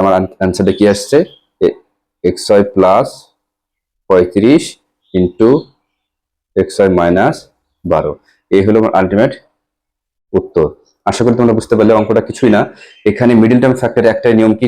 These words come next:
যে, যে সংখ্যাটা লাস্টে দেওয়া থাকবে সেটাকে এইভাবে উৎপাদকে বিশ্লেষণ করতে হবে এবং এমন দুটো সংখ্যা তৈরি করতে হবে যাতে করে যোগ এবং বিয়োগ করলে মিডিলের সংখ্যাটা যে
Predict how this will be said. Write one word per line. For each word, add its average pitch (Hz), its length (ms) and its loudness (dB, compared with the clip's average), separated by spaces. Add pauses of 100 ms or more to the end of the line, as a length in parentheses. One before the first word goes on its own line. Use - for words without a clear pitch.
যে, 110 60 4 (200)
যে 110 80 2 (100)
সংখ্যাটা 107 340 -2
লাস্টে 101 260 -4
দেওয়া 95 160 2
থাকবে 104 240 -4
সেটাকে 101 300 -4
এইভাবে 98 260 0 (140)
উৎপাদকে 95 440 -2
বিশ্লেষণ - 340 -6
করতে - 200 -2
হবে 120 120 2 (460)
এবং 110 180 2 (200)
এমন 160 260 6
দুটো 147 140 2 (120)
সংখ্যা 120 320 0
তৈরি 127 180 4
করতে 135 200 -4
হবে 104 200 4
যাতে 107 220 -2
করে 101 140 2 (480)
যোগ 151 160 4 (120)
এবং 120 100 0 (120)
বিয়োগ 127 280 4
করলে 104 200 2 (160)
মিডিলের 151 440 4
সংখ্যাটা 110 440 -2 (160)
যে 104 100 2